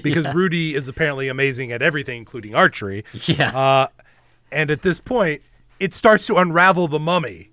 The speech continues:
Speaker 2: Yeah, and it's, it looks so cool the way, like,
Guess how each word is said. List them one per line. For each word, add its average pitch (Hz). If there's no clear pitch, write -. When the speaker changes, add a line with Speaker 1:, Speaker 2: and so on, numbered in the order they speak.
Speaker 2:
Yeah, -
and 143
it's, 180
it -
looks 220
so 180
cool 196
the 190
way, 170
like, 147